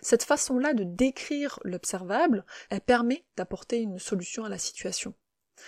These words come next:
Changer notre façon de regarder les comportements, c'est vraiment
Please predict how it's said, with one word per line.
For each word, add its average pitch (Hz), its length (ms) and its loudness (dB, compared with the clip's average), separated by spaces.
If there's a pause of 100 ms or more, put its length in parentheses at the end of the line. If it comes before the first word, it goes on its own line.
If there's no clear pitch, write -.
(220)
Changer 277 480 0
notre 233 260 -2
façon 214 400 -2
de 220 120 0
regarder 190 360 -2
les 233 100 0
comportements, 202 600 -10
c'est - 140 -4
vraiment 190 420 -4